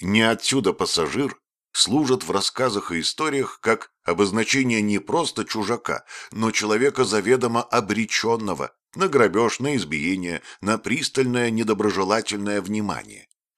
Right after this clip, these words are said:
Это лагерь общего режима, самый лёгкий для сидящих по первой ходке. Есть кто сидит и по второй, и по третьей ходке. Если не тяжёлым счёл суд его преступления, оттого он здесь,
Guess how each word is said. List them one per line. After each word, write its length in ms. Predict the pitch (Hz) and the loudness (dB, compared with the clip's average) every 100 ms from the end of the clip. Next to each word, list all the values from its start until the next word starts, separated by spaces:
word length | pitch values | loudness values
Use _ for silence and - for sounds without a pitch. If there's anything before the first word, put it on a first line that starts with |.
| - - | -18 -12
Это 360 | - 107 127 131 | 0 2 2 0
лагерь 480 | 95 110 101 110 104 - | 2 2 2 -4 -4 2
общего 480 | 92 98 - 98 | 2 4 0 0
режима, 500 | 95 90 71 80 76 - _ _ - - | -2 -2 -6 -10 -12 -18 _ _ -20 -14
самый 420 | - 110 113 113 113 | -2 2 4 4 4
лёгкий 440 | 135 135 - 85 | 4 4 -2 -4
для 160 | 80 90 | 0 0
сидящих 600 | 98 95 117 - 101 - | 2 2 2 0 -2 -2
по 120 | 98 | 0
первой 320 | 104 90 98 | 2 0 0
ходке. 480 | - - - - _ _ _ _ _ - | -2 -6 -6 -16 _ _ _ _ _ -8
Есть 360 | 139 180 - | -4 -4 -4
кто 180 | - 135 | 0 2
сидит 380 | 113 117 139 151 | 2 0 -4 -2
и 60 | 135 | 0
по 120 | 127 | 0
второй, 480 | - 95 95 117 92 | 2 4 6 4 2
и 160 | 107 | 0
по 160 | - 104 | 0 0
третьей 500 | - 87 101 - 92 | 0 -2 -2 -4 -8
ходке. 520 | - 85 - - - _ _ _ | -6 -6 -6 -14 -18 _ _ _
Если 420 | - 101 95 98 | 0 2 2 2
не 160 | 95 98 | 2 0
тяжёлым 500 | 98 92 123 123 92 | 0 2 2 2 0
счёл 320 | - 104 110 | 0 0 0
суд 300 | - 123 120 | 0 -2 -2
его 220 | 98 104 | -2 0
преступления, 800 | 104 107 - 113 107 117 69 65 - - | 0 -2 -4 -6 -4 -4 -4 -10 -12 -4
оттого 420 | 76 - 95 143 | -4 0 0 2
он 100 | 147 | 2
здесь, 460 | 120 73 104 101 | -2 -2 -2 -2